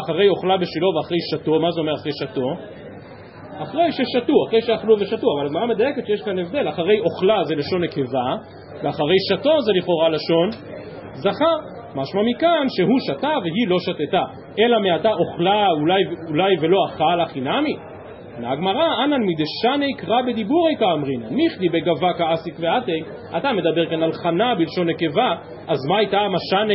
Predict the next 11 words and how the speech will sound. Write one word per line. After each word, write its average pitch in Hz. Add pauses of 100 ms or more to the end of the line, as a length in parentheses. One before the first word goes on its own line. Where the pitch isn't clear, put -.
(120)
והשתמשנו 165
במילה 160
המשונה 165
שתו? 143 (300)
שמע 135
מינה, 269 (240)
שתו 269 (320)
ולא 165 (120)
שתה. - (240)
ואם 139
כן, 294